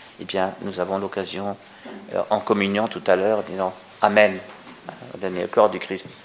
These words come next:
Amen. Dans ce Amen, nous pouvons mettre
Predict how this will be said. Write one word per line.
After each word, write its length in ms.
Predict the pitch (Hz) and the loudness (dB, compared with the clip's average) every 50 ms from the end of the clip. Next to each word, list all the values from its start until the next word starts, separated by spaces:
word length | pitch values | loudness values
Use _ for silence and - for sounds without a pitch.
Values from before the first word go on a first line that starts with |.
| - - - - | -20 -20 2 4
Amen. 340 | 117 110 101 101 98 92 87 - - - - - - - - - - - - | 6 6 6 6 2 0 -2 -6 -12 -16 -16 -16 -16 -16 -20 -20 -20 -18 -4
Dans 120 | - 101 92 | -4 -2 -2
ce 120 | - - - - | -2 -4 0 2
Amen, 300 | 110 98 95 101 101 95 | 2 2 2 0 0 -2
nous 80 | 95 | -6
pouvons 240 | - - - 87 92 | -8 -8 -6 -4 -4
mettre 260 | 92 92 98 98 - | -2 -2 -4 -4 -6